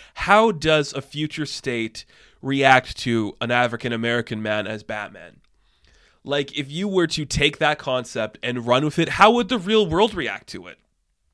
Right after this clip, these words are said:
Not just as, like, inside the world of Gotham City that he's protecting. How would our real world react to seeing the biggest character in all of comic books being portrayed as a black man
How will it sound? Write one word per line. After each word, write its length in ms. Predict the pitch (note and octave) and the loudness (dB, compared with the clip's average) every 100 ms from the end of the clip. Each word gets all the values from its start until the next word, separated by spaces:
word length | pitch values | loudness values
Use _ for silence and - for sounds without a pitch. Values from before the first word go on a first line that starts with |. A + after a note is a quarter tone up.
| _ _ _ _ - | _ _ _ _ -6
Not 220 | D#3+ E3+ | -2 -2
just 260 | F3+ E3 D#3+ | 0 -2 0
as, 180 | D3 | -2
like, 280 | C3+ C3 A#2+ _ - - - | 0 -2 -2 _ -20 -20 -8
inside 480 | D3 C#3+ - C#3+ C3+ | -4 -4 4 4 4
the 80 | B2+ | 4
world 200 | C3+ B2+ | 4 2
of 120 | A2+ | 2
Gotham 360 | A#2+ B2 B2 | 2 4 2
City 260 | A2+ D3+ C#3 | -4 -4 -4
that 120 | A#2 | -4
he's 140 | A#2 - | -8 -10
protecting. 560 | G#2+ D#3 D#3+ B2 A2 - - - | -6 -2 -2 -2 -8 -10 -20 -20
How 240 | - E3+ G#3+ | -2 2 4
would 120 | A#3 - | 2 4
our 220 | D#3 E3 | 6 6
real 280 | D3 C#3+ C#3+ | 4 2 2
world 280 | B2 B2 A2+ | 2 0 -2
react 420 | B2 B2+ B2 - | 0 2 2 0
to 100 | A#2+ | -4
seeing 380 | - B2 A#2 A2 - - | -4 -2 -2 -4 -10 -10
the 140 | B2+ A#2+ | -8 -6
biggest 520 | - C3 C3 C3 - | 2 2 2 -2 -6
character 540 | - A#2+ A#2+ - A#2+ | -6 -4 -4 -6 -4
in 80 | A2+ | -2
all 160 | A2+ A#2 | -2 -2
of 120 | - | -6
comic 320 | B2 A#2 A2+ | -10 -10 -8
books 200 | A2 - | -10 -10
being 240 | - A#2+ | -6 -6
portrayed 360 | A#2 - B2 A#2 | -4 -6 -4 -4
as 160 | G2+ A2+ | -4 -8
a 60 | |
black 360 | G2+ A2 A2 - | -2 -2 -2 -6
man 240 | G#2+ G2+ | -8 -8